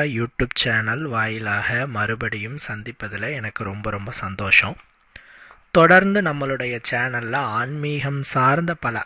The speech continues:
அரிய தகவல்களை பதிவேற்றம் செய்து கொண்டிருக்கிறோம். ஒவ்வொரு தகவல்களுமே உங்களுக்கு பயன் தரக்கூடிய வகையில இருந்திருக்கு அப்படின்னு நாம நம்புறோம். அந்த வகையில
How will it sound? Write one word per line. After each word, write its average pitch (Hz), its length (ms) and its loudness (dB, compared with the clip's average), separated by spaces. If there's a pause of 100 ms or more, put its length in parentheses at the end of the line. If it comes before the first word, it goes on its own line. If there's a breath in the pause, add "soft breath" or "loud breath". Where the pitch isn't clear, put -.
அரிய 165 400 0
தகவல்களை 127 680 -2 (100)
பதிவேற்றம் 113 680 -6
செய்து 98 220 -8
கொண்டிருக்கிறோம். 95 600 -6 (1000)
ஒவ்வொரு 170 460 6
தகவல்களுமே 139 760 2
உங்களுக்கு 117 420 -2
பயன் 123 360 0
தரக்கூடிய 113 600 -2 (840 loud breath)
வகையில 147 480 0
இருந்திருக்கு 139 580 -2
அப்படின்னு 120 420 -6
நாம 104 180 -10
நம்புறோம். 101 480 -12 (680)
அந்த 123 220 -8
வகையில 117 380 -2